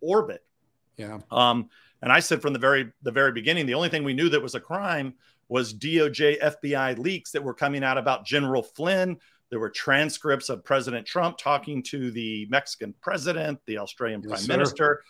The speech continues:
Speaker 2: There was.
Speaker 1: Those were the crimes, but nobody wanted to follow those. So by the time Mueller gets done, two years,
Speaker 2: Yeah.
Speaker 1: fifty million dollars,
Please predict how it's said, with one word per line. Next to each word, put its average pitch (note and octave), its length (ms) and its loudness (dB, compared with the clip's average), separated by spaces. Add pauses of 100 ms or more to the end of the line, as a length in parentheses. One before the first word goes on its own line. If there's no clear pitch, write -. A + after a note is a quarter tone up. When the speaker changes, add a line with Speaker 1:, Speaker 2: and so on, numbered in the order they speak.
Speaker 2:
There A2+ 100 -6
was. B2 320 2
Speaker 1:
Those F3 600 6
were B2 500 4
the A2+ 80 -8
crimes, A#2+ 760 0 (380)
but C3 180 2
nobody C#3+ 320 6
wanted C3 220 2
to A2+ 80 -2
follow D3 320 6
those. A2 240 0
So B2+ 120 2
by B2 220 4
the A#2+ 80 -2
time E3 240 0
Mueller D3+ 300 6
gets B2 240 -4
done, D3+ 340 0
two D3 200 -2
years, C3+ 380 0
Speaker 2:
Yeah. D3+ 120 -6
Speaker 1:
fifty B2 180 -8
million A#2+ 300 -2
dollars, B2+ 480 4